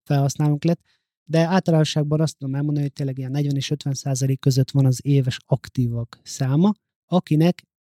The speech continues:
egyelőre egy nagyon pici része, ha jól emlékszem, még az előfizetők voltak kérdés, egy ilyen fél százalék, aki az előfizetője ennek az egésznek, ami amúgy havi szinten szerintem ilyen százezeres nagyságrendű bevétel, tehát pár százezer forint lehet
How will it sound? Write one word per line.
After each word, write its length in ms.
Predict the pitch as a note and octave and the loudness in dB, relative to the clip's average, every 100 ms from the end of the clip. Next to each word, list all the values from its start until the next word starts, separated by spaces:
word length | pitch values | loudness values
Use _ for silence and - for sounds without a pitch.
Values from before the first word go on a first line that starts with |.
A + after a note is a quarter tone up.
| _ | _
egyelőre 480 | D#3 D3 C3+ C#3 D#3+ | -2 0 2 2 4
egy 140 | D3 | 2
nagyon 340 | C3+ D#3 C#3+ B2+ | 2 2 0 -2
pici 260 | D3+ - | -2 -2
része, 380 | B2+ D3 D3+ D#3+ | 2 2 2 2
ha 80 | D3 | 4
jól 160 | C#3+ C3+ | 4 2
emlékszem, 300 | C3 - B2+ | -2 -6 -6
még 80 | B2+ | 0
az 80 | |
előfizetők 560 | C#3 C#3 B2+ B2+ A#2+ B2+ | 2 2 0 -2 -4 -6
voltak 180 | B2 - | -10 -2
kérdés, 300 | D3+ D#3+ - | 0 0 0
egy 80 | D3 | 2
ilyen 140 | C3+ | 0
fél 280 | - E3 C3+ | 2 0 0
százalék, 580 | - C3+ B2+ B2+ B2 - | 0 0 0 -2 -6 -8
aki 180 | - | -8
az 120 | B2+ B2 | -8 -6
előfizetője 760 | A#2 A#2 C3 B2 A#2 C3+ A#2 | -6 -6 -4 -4 -4 -2 0
ennek 240 | A#2+ A#2+ A#2+ | 0 -2 -4
az 120 | A#2 | -2
egésznek, 520 | A#2+ C#3 C#3 F#3+ F#3 | 0 2 2 0 2
ami 240 | E3 D#3+ D#3 | 4 4 4
amúgy 360 | D3+ D3 C#3+ - _ - | 4 2 0 -8 _ -2
havi 220 | E3 D3+ | 0 0
szinten 680 | - D3 D3+ D#3 D#3 D3+ D3 | 0 -2 0 0 2 0 -2
szerintem 440 | - D3 C#3 C#3+ C#3 | -8 -6 -4 -2 0
ilyen 340 | C#3 C#3 C3+ - _ _ _ | 0 0 -2 -6 _ _ _
százezeres 560 | - C#3+ C3+ C3 C3 | -2 0 0 -2 -2
nagyságrendű 540 | D3 C#3 - C3+ C3 C3 | 0 0 2 0 0 -2
bevétel, 480 | C3 B2+ B2+ C3 | -2 -2 -2 -4
tehát 200 | B2+ B2+ | -8 -10
pár 200 | - B2+ | -8 -8
százezer 400 | B2 C3 A#2 B2 | -6 -6 -6 -8
forint 280 | A#2+ B2+ A#2 | -8 -8 -8
lehet 360 | A#2 B2 B2+ | -4 -4 -4